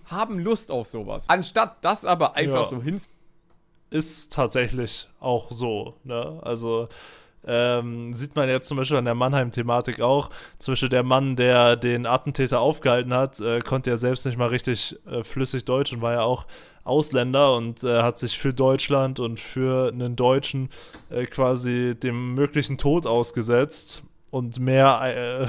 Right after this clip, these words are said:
Speaker 2: <laughs> Dings kann man ja eigentlich nicht einbringen. Und, äh, der halt als Ausländer auch keinen Bock auf einen schwerstkriminellen Mörder Ausländer, so, wisst ihr, wie ich meine? Äh, und das ist ja auch einfach so, ne?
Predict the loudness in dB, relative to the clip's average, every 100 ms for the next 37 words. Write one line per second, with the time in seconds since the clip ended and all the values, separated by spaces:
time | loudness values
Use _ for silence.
0 | -2 0 0 -2 0 2 4 2 4 2
1 | 2 -2 -2 0 0 0 0 0 -4 -8
2 | -16 -16 -18 -20 -20 -20 _ _ _ _
3 | -8 0 0 0 0 2 6 6 6 2
4 | 2 2 2 2 2 2 0 2 2 4
5 | 2 2 -2 0 -2 -2 0 0 -2 -6
6 | -2 -2 -2 -4 -10 _ _ _ _ _
7 | _ _ -2 0 4 8 10 10 8 6
8 | 4 0 -10 -20 _ -20 0 4 4 4
9 | 0 0 -4 -6 -10 -12 -12 -12 -10 -8
10 | -8 -6 -8 -10 -20 -20 -20 _ -16 -4
11 | 2 4 4 2 -4 _ _ _ _ _
12 | _ _ _ _ _ -20 -4 0 4 4
13 | 6 8 8 8 6 4 2 2 2 2
14 | 2 0